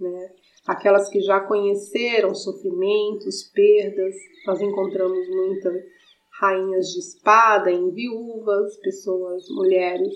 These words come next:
divorciadas, as solteironas, algumas com filhos, outras sem filhos, mas com um pensamento afiadíssimo para proteger a si mesmo.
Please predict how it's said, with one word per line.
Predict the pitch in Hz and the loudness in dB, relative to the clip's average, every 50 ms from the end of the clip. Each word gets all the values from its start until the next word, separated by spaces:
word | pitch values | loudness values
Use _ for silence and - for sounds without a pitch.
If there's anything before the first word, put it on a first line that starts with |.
| - - | -10 -14
divorciadas, | 320 339 - - - 170 175 - - - - - - 196 190 185 185 180 170 165 180 180 180 - - - - _ _ _ _ _ _ _ _ _ _ _ | -14 -14 -14 -14 -12 -12 -12 -12 -12 -16 -4 -2 0 2 2 2 0 -2 -4 -6 -6 -6 -6 -8 -14 -20 -20 _ _ _ _ _ _ _ _ _ _ _
as | 277 269 - | -8 -6 0
solteironas, | - 220 202 202 202 202 190 196 190 185 190 185 185 180 180 175 180 175 - - - - _ _ _ _ _ | 2 4 4 4 4 4 4 6 6 4 4 2 2 0 -2 -4 -4 -8 -10 -14 -18 -20 _ _ _ _ _
algumas | 262 277 277 254 294 320 311 277 262 - | -2 0 2 4 4 6 6 6 4 2
com | - - 220 208 208 | 0 -2 0 0 0
filhos, | 202 - - - 240 240 233 226 214 202 208 214 208 - - - | -2 -6 -8 -8 -6 -6 -4 -4 0 2 2 2 0 -2 -4 0
outras | 214 196 190 196 190 196 185 180 180 - | 2 4 4 4 2 0 -4 -6 -6 -6
sem | - 175 180 180 - - - | -6 -8 -8 -8 -10 -8 -6
filhos, | 226 220 220 214 214 202 202 208 208 415 - - _ _ _ _ _ _ _ _ - | -4 -2 0 0 0 2 0 0 0 -2 -8 -12 _ _ _ _ _ _ _ _ 0
mas | 196 196 202 196 | 2 2 4 2
com | - - 190 190 | 2 2 0 0
um | 190 | 0
pensamento | - 214 190 190 196 - 202 185 185 185 185 190 202 202 196 - - - | 0 2 2 2 0 -2 -2 0 2 2 2 0 0 -2 -2 -4 -4 -4
afiadíssimo | 202 196 - - _ - 202 190 185 185 175 - - 202 220 233 220 - - 202 190 190 - | -4 -8 -8 -10 _ 0 2 2 2 2 0 -4 -6 -6 -6 -6 -8 -8 -6 -6 -6 -6 -4
para | - 185 175 185 - | -6 -4 -4 -4 -6
proteger | - - 190 - - 202 185 185 170 196 185 185 | -4 -6 -6 -4 -2 0 0 0 0 -2 -2 -4
a | |
si | 180 - - - | -4 -8 -12 -14
mesmo. | 214 220 190 170 180 185 - _ _ | -10 -8 -6 -6 -6 -8 -12 _ _